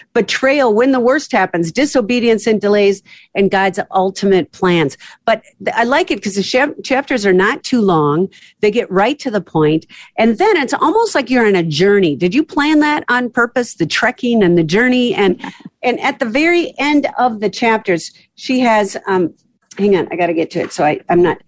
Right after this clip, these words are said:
intentional trekking, Bible reading plan, so that, you know, and it's a great Bible study to do not only with your family, maybe,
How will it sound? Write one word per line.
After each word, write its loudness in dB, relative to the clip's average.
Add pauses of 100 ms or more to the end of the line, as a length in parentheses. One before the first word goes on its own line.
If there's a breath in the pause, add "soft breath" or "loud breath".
(140)
intentional 0
trekking, 0 (880 soft breath)
Bible 0
reading 4
plan, 0
so -4
that, 0
you -2
know, 2
and 2
it's 0
a 0
great 0
Bible 0
study -2
to -2
do 2
not 2
only 2
with 0
your 0
family, 0
maybe, -2